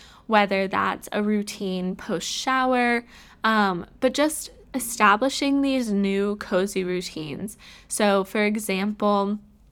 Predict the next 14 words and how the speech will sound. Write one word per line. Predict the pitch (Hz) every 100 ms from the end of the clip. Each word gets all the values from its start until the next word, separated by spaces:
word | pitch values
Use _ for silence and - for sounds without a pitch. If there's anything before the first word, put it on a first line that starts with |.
| _ _ - -
Mine | 220 214 214 208 226 233 -
over | 214 214
the | 202
weekends | 190 185 190 208 196 190 -
is | 214 -
typically | - 226 208 - 196 190
to | 208 - 220 190 190 - - - -
curl | - 226 196
up | 202 196 -
on | 202 196
the | 190
couch | 196 - - 269 262 -
after | 240 240 254
dinner. | 220 220 220 220 220 226